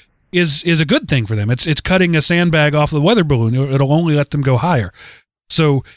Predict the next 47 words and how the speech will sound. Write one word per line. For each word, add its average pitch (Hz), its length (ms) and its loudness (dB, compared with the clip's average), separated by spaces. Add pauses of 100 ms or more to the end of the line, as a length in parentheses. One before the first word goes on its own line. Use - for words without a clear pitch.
(140)
they're 165 200 2
going 175 240 2
to 165 60 2
be, 156 200 0
there's 151 180 0
gonna 160 140 2
be 147 80 4
new 160 180 2
tablets 180 440 0
coming 165 320 0
out, 170 320 0 (760)
uh, 135 320 2
at 143 120 0
a 143 60 2
rapid 147 400 0
cycle. 139 460 0 (360)
They're 175 220 2
actually 165 300 0
gonna 156 120 2
be 147 100 2
a 147 80 2
little 156 240 2
slow 208 400 2
for 165 140 -2
that 139 200 0
cycle 143 460 0
at 143 120 0
nine 147 280 0
months. 113 380 -4 (480)
Uh, 127 160 0
so 156 160 2
I 160 100 2
think 170 220 -4
that's 156 260 -4
what 156 140 -2
they're, 143 240 2
they're 139 280 2
running 143 300 0
toward. 104 260 -6
They're 139 120 2
making 139 280 0
a 123 60 0
mad 147 320 0
dash 151 300 0
toward 147 220 0
the 117 60 -12
tablet. 160 520 -2